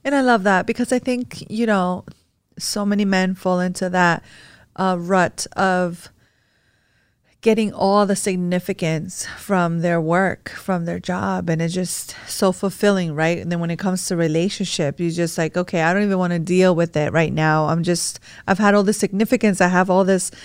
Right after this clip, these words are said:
appreciation, and I feel so good that when I come home, I just don't even wanna deal with what's happening there." And that's where we drop the ball. And it's, I, I wouldn't say just men. In relationship in general, when you get home, you're just like,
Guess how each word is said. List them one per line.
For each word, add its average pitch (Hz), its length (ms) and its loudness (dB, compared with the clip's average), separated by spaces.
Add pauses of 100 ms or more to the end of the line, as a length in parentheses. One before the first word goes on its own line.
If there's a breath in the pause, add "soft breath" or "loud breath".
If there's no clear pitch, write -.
(460 loud breath)
appreciation, 208 840 4
and 190 120 2
I 202 80 4
feel 226 200 4
so 220 200 2
good 247 400 2
that 196 240 4
when 202 120 2
I 208 140 2
come 226 200 -2
home, 233 320 2
I 214 80 4
just 208 220 -4
don't 220 280 0
even 226 180 0
wanna 220 200 0
deal 254 340 0
with 208 140 0
what's 202 180 -2
happening 202 560 0 (420 soft breath)
there." 185 560 4
And 175 160 2
that's 196 200 2
where 175 80 0
we 185 100 2
drop 170 240 0
the 170 80 0
ball. 165 260 4
And 156 100 0
it's, - 220 -4 (120)
I, 254 260 4
I - 20 8
wouldn't 294 200 4
say 214 120 4
just 185 300 -4
men. 175 320 0 (420 soft breath)
In 214 200 6
relationship 185 640 2
in 165 140 -2
general, 180 440 0
when 175 140 0
you 175 160 2
get 165 160 2
home, 170 320 2
you're 165 80 2
just 165 300 0
like, 165 240 -2